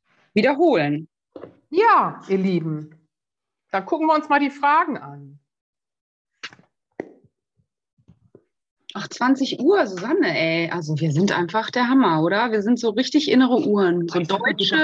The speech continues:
Speaker 2: gedacht, ja, das
Speaker 1: deutsche
Speaker 2: ist
Speaker 1: Quarzuhren, oder wie sagt man? <laughs>
Speaker 2: Ja, ich bin ja Halbitalienerin. Ich bin ja auch manchmal so, komm ich heute nicht, komm ich morgen. Aber ich glaub, das ist doch viel Deutsches.
Speaker 1: Ist doch gar nicht so, also.
Speaker 2: Ja.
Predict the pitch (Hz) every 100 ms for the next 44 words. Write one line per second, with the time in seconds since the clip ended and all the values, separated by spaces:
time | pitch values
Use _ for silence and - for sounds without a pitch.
0 | - - 240 294 285 - 320 - - -
1 | 214 208 - - - 233 240 226 220 226
2 | 226 226 247 - - 277 311 - - -
3 | - - - - 156 170 - 214 208 180
4 | 180 190 185 185 160 160 170 170 170 165
5 | 156 - 175 175 147 151 156 156 - 165
6 | 160 156 170 160 156 165 175 170 _ 156
7 | 156 160 190 202 170 165 160 185 185 185
8 | 180 - 185 - - 202 170 151 147 151
9 | 139 - 147 - 160 180 147 123 - -
10 | - - - - - _ - - - 160